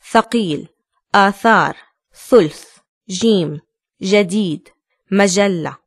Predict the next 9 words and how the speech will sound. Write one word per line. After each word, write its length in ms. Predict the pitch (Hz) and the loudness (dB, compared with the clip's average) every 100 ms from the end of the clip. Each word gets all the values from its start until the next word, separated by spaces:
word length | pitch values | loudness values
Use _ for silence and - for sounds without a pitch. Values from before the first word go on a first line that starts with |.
| _ _ - | _ _ -12
درج. 640 | 180 208 185 156 - - - _ _ _ | 0 2 2 -2 -14 -16 -20 _ _ _
حاء، 440 | - - 208 160 - _ _ _ _ _ | -14 0 2 2 -2 _ _ _ _ _
حيوان، 720 | - 208 196 196 196 160 147 156 _ _ - | -6 -2 0 0 0 -2 -6 -14 _ _ -4
محيط، 800 | 196 196 - 226 156 - - _ _ _ | -2 -2 -4 -4 -4 -8 -20 _ _ _
فرح. 680 | - - 202 139 - - _ _ _ | -6 -2 -2 -4 -12 -20 _ _ _
خاء، 440 | - - 202 - _ _ _ _ | -10 0 0 0 _ _ _ _
خير، 540 | - - 254 190 - - - _ _ _ - | -18 -4 0 0 -2 -10 -18 _ _ _ -4
مخفر، 600 | 220 240 - - 151 143 - _ _ _ | 0 0 -2 -10 -8 -8 -12 _ _ _
خوخ. 680 | - - 202 143 - - | -8 0 2 0 -6 -20